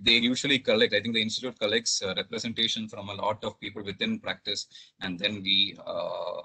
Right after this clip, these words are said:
had contributed to that. Now, coming back to this topic of international tax, before I go into the length and before I go into international tax and all its, uh, uh, you know, vagaries, I just want to first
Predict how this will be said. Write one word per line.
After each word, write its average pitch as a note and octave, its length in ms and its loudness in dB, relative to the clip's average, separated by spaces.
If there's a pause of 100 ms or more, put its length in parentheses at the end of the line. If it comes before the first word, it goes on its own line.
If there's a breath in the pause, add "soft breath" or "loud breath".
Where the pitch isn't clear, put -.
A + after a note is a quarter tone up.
had G2+ 300 -2
contributed G#2+ 580 -6
to - 120 -18
that. - 100 -12 (960)
Now, C#3+ 160 8
coming F3+ 320 6
back G3 220 4
to G3 80 -6
this E3+ 240 -4
topic C3 300 0
of C#3+ 140 -6
international A#2+ 540 -4
tax, - 380 -10
before D3 260 -2
I D3 80 4
go A2+ 300 0
into C3 240 -2
the A2+ 140 -2
length G#2 300 -2
and A2 160 -2
before A#2+ 300 0
I A#2 80 6
go A2 240 -2
into A#2 320 -4 (600 loud breath)
international B2 760 4
tax G#2+ 440 -2
and G2+ 180 -4
all G#2+ 200 -2
its, - 300 -4
uh, G#2+ 60 -2 (480)
uh, F#2 280 -4 (380)
you - 60 -10
know, G2 320 2
vagaries, G2+ 520 6 (840)
I A2 160 4
just C3 300 2
want A#2+ 220 2
to B2+ 80 -2
first C3 240 4